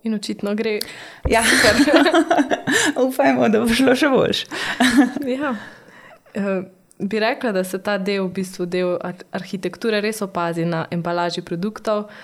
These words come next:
Speaker 1: Je čisto preprosta, minimalistična, čista, kot so čisti izdelki? Kako bi jo še opisali?
Speaker 2: Ja, eh,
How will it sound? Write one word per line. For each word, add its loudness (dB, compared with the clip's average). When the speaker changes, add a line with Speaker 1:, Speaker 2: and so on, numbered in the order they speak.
Speaker 1:
Je -4
čisto -4
preprosta, -2
minimalistična, -2
čista, -2
kot -6
so -6
čisti -4
izdelki? -2
Kako -2
bi -2
jo 0
še -4
opisali? -4
Speaker 2:
Ja, 2
eh, 2